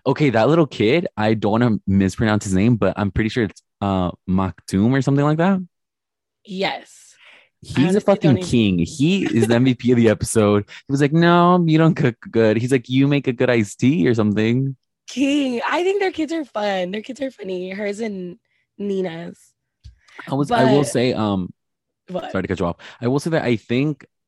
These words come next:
Speaker 1: them having little kids or having, like, younger kids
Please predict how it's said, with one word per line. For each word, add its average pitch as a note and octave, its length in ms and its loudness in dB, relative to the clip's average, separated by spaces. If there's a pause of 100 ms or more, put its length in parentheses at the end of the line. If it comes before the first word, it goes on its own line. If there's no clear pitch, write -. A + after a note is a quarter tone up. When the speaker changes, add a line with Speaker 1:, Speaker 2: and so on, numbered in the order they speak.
(320)
Speaker 1:
them G#2 380 -2
having B2+ 440 0
little G2+ 320 0
kids A2+ 360 -2
or G#2+ 60 -2
having, G#2 200 -2
like, F2+ 180 -6
younger F#2+ 320 -6
kids G2+ 380 -8